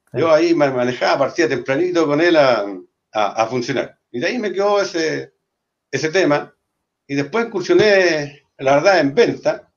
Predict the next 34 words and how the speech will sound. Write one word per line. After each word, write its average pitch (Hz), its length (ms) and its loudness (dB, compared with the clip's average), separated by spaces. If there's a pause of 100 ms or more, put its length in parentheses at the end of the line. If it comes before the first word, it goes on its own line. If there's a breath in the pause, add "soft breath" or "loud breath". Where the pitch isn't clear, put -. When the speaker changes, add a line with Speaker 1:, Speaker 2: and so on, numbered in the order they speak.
Speaker 1:
y 139 160 -16
trabajé 135 360 -4
en 165 60 -4
empresas 160 360 -8
como, 104 560 -12
como 107 220 -14
jefe 117 240 -8
de 143 160 0
venta, 139 260 -4
jefe 113 200 -10
sola, 156 380 -4
en 117 80 -8
Coca-Cola, 135 800 -2
Pepsi-Cola, 135 720 -4
Eurosuper. 113 580 -4 (1080 soft breath)
Viví 143 800 -2
la 120 140 0
historia 160 340 2
bonita 160 400 4
de 123 220 0
esa, 110 500 0
no 101 100 -8
sé 135 120 -10
si 160 80 -8
ustedes 151 260 0
se 131 80 -4
acuerdan, 160 400 -2
pero 113 140 -8
el - 80 -12
Pepsi - 320 -8
News 180 360 -2
en 123 100 -4
la 120 100 0
playa, 151 600 -2